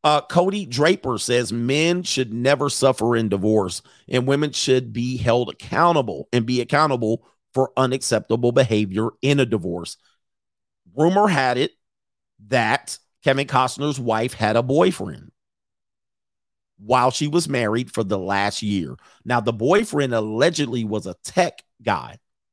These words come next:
Now, when that rumor came out, she quashed, she, they squashed it,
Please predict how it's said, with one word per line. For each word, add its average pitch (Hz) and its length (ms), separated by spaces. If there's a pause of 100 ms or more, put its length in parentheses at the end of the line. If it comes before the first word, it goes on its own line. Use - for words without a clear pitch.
(640)
Now, 131 160
when 123 180
that 143 220
rumor 170 300
came 185 380
out, 180 340 (140)
she 139 320
quashed, 147 500
she, 131 180
they 127 220
squashed 147 540
it, 80 100